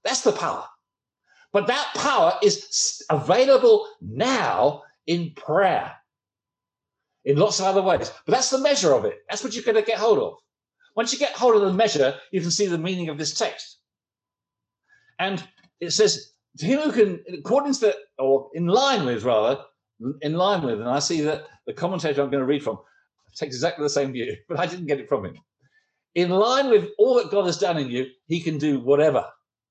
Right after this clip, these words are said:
and more." Okay, so that's, that's what you've gotta get hold of.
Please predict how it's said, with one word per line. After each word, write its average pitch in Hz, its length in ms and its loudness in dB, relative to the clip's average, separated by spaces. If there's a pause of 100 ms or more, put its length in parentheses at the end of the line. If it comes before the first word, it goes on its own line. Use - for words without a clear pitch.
(140)
and 123 160 -4
more." 131 380 -4 (2250)
Okay, 180 320 0
so 143 100 -8
that's, - 580 -4
that's 156 180 -8
what 202 100 -2
you've 185 100 -6
gotta 196 140 0
get 185 100 -6
hold 160 260 -4
of. - 140 -10